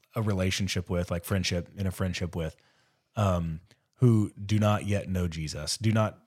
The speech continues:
even profess to follow him or know of him. Like, they're just, they're good in their life where they're at. Um, and I've, I've known many different people like this. And, and there's one specific instance that I can think of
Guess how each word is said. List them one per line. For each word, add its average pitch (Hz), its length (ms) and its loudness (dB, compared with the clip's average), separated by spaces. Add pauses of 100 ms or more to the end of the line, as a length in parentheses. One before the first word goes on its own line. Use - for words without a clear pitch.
(140)
even 98 460 -4 (120)
profess 101 480 -2
to 101 100 -2
follow 107 420 2
him 95 420 0
or 87 140 -6
know 95 300 0
of 92 220 0
him. 87 500 -2
Like, 85 160 -10
they're 95 120 -2
just, 90 300 -4 (880)
they're 104 140 2
good 113 220 0
in 110 80 2
their 101 160 0
life 76 340 -6
where 87 240 -2
they're 85 160 -2
at. 69 220 -10 (640)
Um, 92 200 0
and 90 120 -2
I've, 95 200 0
I've 98 200 0
known 110 320 6
many 101 160 4
different 95 300 -2
people 123 300 2
like 82 240 0
this. 85 220 -2
And, 92 160 0
and 95 200 0
there's 98 220 2 (220)
one 107 160 6
specific - 680 0 (180)
instance 98 480 2
that 87 100 0
I 87 120 0
can 82 320 -4 (160)
think 110 300 4
of 73 260 -2